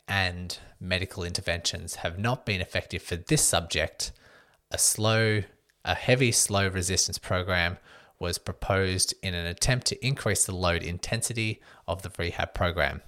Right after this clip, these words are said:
as well as the P H T's time under tension in order to reduce pain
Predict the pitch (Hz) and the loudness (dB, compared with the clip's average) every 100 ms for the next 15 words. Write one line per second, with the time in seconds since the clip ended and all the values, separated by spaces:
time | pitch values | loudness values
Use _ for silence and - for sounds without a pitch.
0 | - _ _ 101 95 117 113 113 107 - | -20 _ _ 0 2 2 0 0 -2 -4
1 | - 92 - - 113 101 87 - 101 90 | -2 -4 -4 -4 0 0 0 -2 -2 -2
2 | - - - 123 107 98 92 - 104 95 | 0 0 0 -2 -2 -2 -4 -4 -2 0
3 | 101 95 - 92 92 87 - 95 85 80 | -2 -4 -6 -4 -2 -2 -4 -4 -6 -2
4 | 117 - - 90 82 85 | 0 0 0 0 2 -2